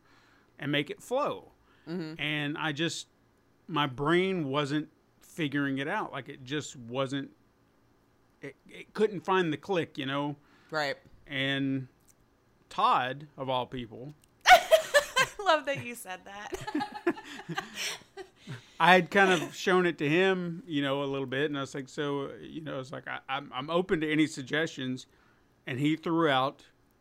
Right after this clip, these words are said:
Speaker 1: a suggestion, and he's like, "Well, what if you do this, where they, you know, all the characters kinda come together and do that?" And I was like, "Huh." And I thought on it,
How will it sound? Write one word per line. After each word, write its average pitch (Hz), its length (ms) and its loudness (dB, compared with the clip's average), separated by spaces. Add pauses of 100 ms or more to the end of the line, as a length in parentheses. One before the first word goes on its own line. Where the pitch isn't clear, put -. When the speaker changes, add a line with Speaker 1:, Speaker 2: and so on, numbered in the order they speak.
(220)
Speaker 1:
a 233 120 -12
suggestion, 156 680 -10 (640)
and 139 80 -2
he's 139 160 -2
like, 131 180 -2
"Well, 127 100 -4
what 139 200 0
if 151 120 -2
you 156 80 0
do 151 560 0 (440)
this, 160 480 -2
where 127 140 -6
they, 127 160 -4 (400)
you 165 220 -14
know, 127 140 -10
all 135 200 -4
the 135 60 -8
characters 139 540 -6
kinda 139 220 -6
come 143 220 -4
together 139 460 -6
and 123 220 -10 (360)
do 131 100 -8
that?" 156 280 -2
And 113 200 -12 (1000)
I 127 80 -10
was 117 120 -12
like, 117 180 -12 (200)
"Huh." 311 240 -2 (1300)
And 123 100 -8
I 127 60 -6
thought 143 280 -2
on 135 160 0
it, 180 160 -2